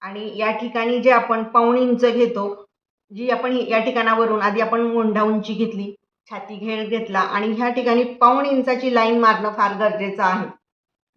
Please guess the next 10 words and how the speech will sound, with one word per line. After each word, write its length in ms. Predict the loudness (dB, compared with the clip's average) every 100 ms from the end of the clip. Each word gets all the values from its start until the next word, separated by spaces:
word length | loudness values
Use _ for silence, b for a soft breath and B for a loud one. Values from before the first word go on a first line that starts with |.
| -6
जर 140 | -4
ही 200 | -4 -2
लाईन 380 | 0 0 0 2
जर 160 | 2 4
व्यवस्थित 420 | 4 4 -2 -2
नाही 200 | 0 2
मारली 360 | 4 4 4 -6 -10 _ _ _
आणि 140 | -18 -14
तिथून 440 | -14 -10 -8 -4
तुम्ही 380 | 0 0 -4